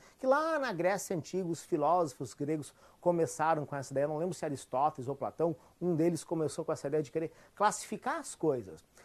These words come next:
Na verdade, a classificação é um recurso, como diz aqui o Cretela Júnior, um recurso didático. Ele é muito bom, muito importante, justamente para estudarmos melhor. Nós classificamos, estabelecemos as naturezas de cada elemento,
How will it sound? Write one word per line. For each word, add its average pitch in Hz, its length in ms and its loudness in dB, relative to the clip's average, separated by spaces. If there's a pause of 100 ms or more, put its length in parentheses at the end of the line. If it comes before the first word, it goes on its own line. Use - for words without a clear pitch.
(140)
Na 240 80 2
verdade, 269 260 2
a 285 40 0
classificação 202 640 -6
é 208 60 -4
um 208 80 -4
recurso, 185 560 -4
como 139 200 -2
diz 139 160 -2
aqui 139 200 -2
o 143 40 0
Cretela 120 360 -6
Júnior, 165 320 2 (260)
um - 40 -2
recurso 180 460 -2 (200)
didático. 139 960 -2 (380)
Ele 151 120 2
é 175 60 4
muito 220 460 2
bom, 165 340 6
muito 160 240 0
importante, 165 760 -2 (160)
justamente 196 400 0
para 190 200 2
estudarmos 185 760 0
melhor. 175 560 2 (260)
Nós 156 200 0
classificamos, 175 960 2
estabelecemos 143 680 0
as 135 120 -2
naturezas 139 760 -2 (260)
de 123 160 -8
cada 139 540 -2
elemento, 147 800 -4